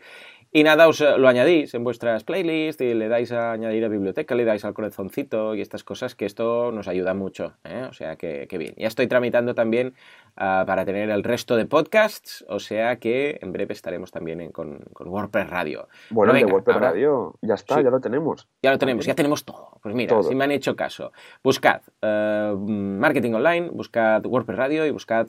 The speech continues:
Speaker 1: todos los podcasts que, de todos, bueno, mira, ya puestos, podéis buscar Así lo hacemos, a ver si también está todo,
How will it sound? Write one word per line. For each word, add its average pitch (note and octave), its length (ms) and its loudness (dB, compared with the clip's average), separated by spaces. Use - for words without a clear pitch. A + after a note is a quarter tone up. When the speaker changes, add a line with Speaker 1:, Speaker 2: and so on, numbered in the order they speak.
Speaker 1:
todos D3+ 380 4
los B2+ 180 0
podcasts C3+ 580 -2
que, B2+ 340 6
de B2+ 120 2
todos, D3+ 380 6
bueno, D3 220 0
mira, D3 180 -2
ya C3+ 140 0
puestos, E3 340 -4
podéis B2+ 220 -2
buscar B2 280 -6
Así A#2+ 160 -8
lo A2+ 60 -2
hacemos, G#3+ 580 -2
a - 80 0
ver A2+ 120 2
si A#2 120 -4
también A2+ 280 -6
está G#2+ 220 -12
todo, F#3+ 420 0